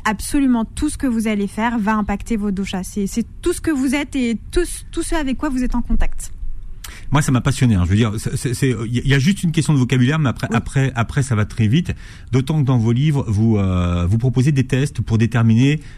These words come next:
Speaker 2: ce qu'on appelle le profil ayurvédique. Alors, chacun
Speaker 1: Exactement.
Speaker 2: d'entre nous a un profil ayurvédique. Qu'est-ce que
Speaker 1: Exactement.
Speaker 2: ça dit de nous, finalement ?
Speaker 1: Alors, ça s'appelle la pra-, la prakruti, pour que je le prononce bien,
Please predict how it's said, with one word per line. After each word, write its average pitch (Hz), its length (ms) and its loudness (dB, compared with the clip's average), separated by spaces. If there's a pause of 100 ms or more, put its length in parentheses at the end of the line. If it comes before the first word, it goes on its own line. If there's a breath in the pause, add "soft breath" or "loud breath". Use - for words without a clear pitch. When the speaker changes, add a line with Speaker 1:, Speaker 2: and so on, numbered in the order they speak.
Speaker 2:
ce - 100 -14
qu'on 123 80 2
appelle 135 300 2
le 113 120 4
profil 127 520 0
ayurvédique. 117 720 2
Alors, 73 100 -2
chacun - 140 -2 (140)
Speaker 1:
Exactement. 147 120 4
Speaker 2:
d'entre - 220 2
nous 131 320 4
a 117 160 4
un 113 80 2
profil 107 420 0
ayurvédique. 98 840 2 (240 loud breath)
Qu'est-ce - 160 0
que - 80 2
Speaker 1:
Exactement. 127 200 0
Speaker 2:
ça 117 40 0
dit 110 320 0
de 117 120 4
nous, 113 260 6
finalement ? 92 540 -2 (580 loud breath)
Speaker 1:
Alors, 226 260 0
ça 233 100 0
s'appelle 285 300 -2
la 220 120 -2
pra-, - 380 0 (180)
la 202 140 -4
prakruti, 311 880 -2 (120)
pour 214 100 -8
que - 60 -12
je - 60 -6
le 254 60 -2
prononce 220 360 -2
bien, 226 180 -2